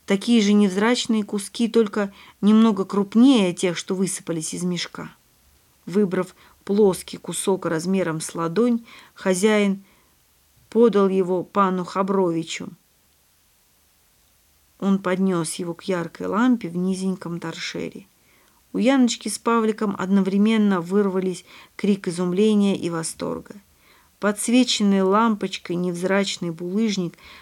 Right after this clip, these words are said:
вспыхнул, как звезда. Некрасивая шершавая поверхность куда-то исчезла,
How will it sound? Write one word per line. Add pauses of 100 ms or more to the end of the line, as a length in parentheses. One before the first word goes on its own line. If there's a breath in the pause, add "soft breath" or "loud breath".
(100)
вспыхнул,
как
звезда. (920)
Некрасивая
шершавая
поверхность
куда-то
исчезла,